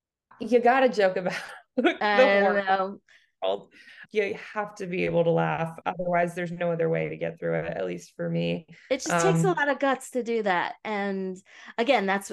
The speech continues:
Speaker 2: another reason why I'm impressed. I wanna talk a little bit about your, your thoughts about feminism, because there's that other line where someone says, "This is the second wave all over again."
Speaker 1: <laughs>
Speaker 2: And what was that scene?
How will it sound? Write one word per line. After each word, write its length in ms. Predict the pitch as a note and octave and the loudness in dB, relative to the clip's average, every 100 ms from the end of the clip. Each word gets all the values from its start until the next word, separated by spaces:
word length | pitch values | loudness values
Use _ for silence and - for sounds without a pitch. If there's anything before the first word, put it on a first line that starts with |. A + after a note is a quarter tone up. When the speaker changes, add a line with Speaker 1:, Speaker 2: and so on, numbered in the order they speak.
| - | -6
Speaker 2:
another 300 | A3 G#3+ G3+ | -2 0 2
reason 220 | G3 G3 | 0 0
why 160 | F#3+ F#3 | -2 0
I'm 80 | |
impressed. 720 | F#3 F3+ G#3 F3 F3+ - - _ - - - - _ - | -2 -6 -6 -8 -8 -14 -20 _ -20 -20 -20 -20 _ 2
I 80 | |
wanna 180 | D4 F4+ A#4+ | 4 4 2
talk 200 | A4+ A4+ | 2 2
a 80 | G#4+ | 2
little 180 | D#4+ D4+ | 2 4
bit 120 | D4 | 2
about 220 | A#3+ C4 | 2 2
your, 420 | A#3+ A#3 A3 G#3+ G#3+ | 2 2 2 0 -2
your 140 | A3+ | -6
thoughts 300 | A3 A#3+ A#3 | -2 -2 -2
about 280 | A3 G3+ - | -2 -2 0
feminism, 580 | G#3+ G3+ G#3 G#3+ C4 B3+ | -4 -2 -4 -4 -6 -6
because 320 | B3+ - A3+ | -8 -6 -6
there's 240 | G#3 G#3 G#3 | -4 -4 -2
that 180 | G#3 | -2
other 260 | F#3 B3 B3 | 0 0 0
line 280 | G#3+ G3 G3 | 0 -2 -4
where 540 | G3 G#3 G#3+ G3+ G3+ F#3+ | -4 2 4 6 4 0
someone 400 | - A3+ G3+ G3+ | -4 -4 -2 -4
says, 500 | G3 G3 F#3 F3 E3+ | -2 0 2 2 -2
"This 240 | F3+ G3 G3 | -8 -8 -8
is 160 | F#3+ | -10
the 80 | F#3+ | -10
second 420 | F3+ F#3+ F3+ F#3+ | -4 -4 -2 -2
wave 240 | F3+ F#3+ F3+ | 0 -2 0
all 220 | F3+ F3+ | 0 0
over 300 | F#3 F#3 G#3+ | 0 -2 -4
again." 540 | A3+ A3 B3 C4+ D#4 E4 _ - _ _ _ _ | -4 0 0 0 -4 -10 _ -20 _ _ _ _
Speaker 1:
<laughs> 500 | F3 - E3 E3+ D#3+ | -12 -8 -8 -10 -4
Speaker 2:
And 220 | G#3 B3+ | 0 2
what 140 | C4 C#4+ | 2 2
was 140 | F#4 | 0
that 180 | A4 A4+ A4+ | 0 -2 -4
scene? 680 | - D4 D4 D4+ D4+ D4+ | -10 -4 0 0 -2 -4